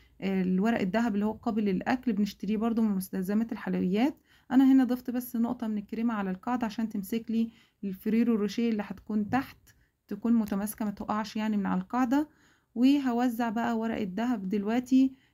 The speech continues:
اللي هو قابل للأكل على الكيك. آه، هو الديزاين كان فيه، آه، نازلة كده من الورق الذهب كده على الجوانب، وهوزعها بالشكل ده. بالسكرابر هثبتها على الكريمة بتتماسك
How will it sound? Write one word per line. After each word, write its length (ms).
اللي 140
هو 120
قابل 340
للأكل 460
على 520
الكيك. 580
آه، 280
هو 280
الديزاين 760
كان 380
فيه، 320
آه، 220
نازلة 540
كده 320
من 400
الورق 340
الذهب 400
كده 160
على 140
الجوانب، 480
وهوزعها 720
بالشكل 480
ده. 240
بالسكرابر 580
هثبتها 600
على 220
الكريمة 440
بتتماسك 600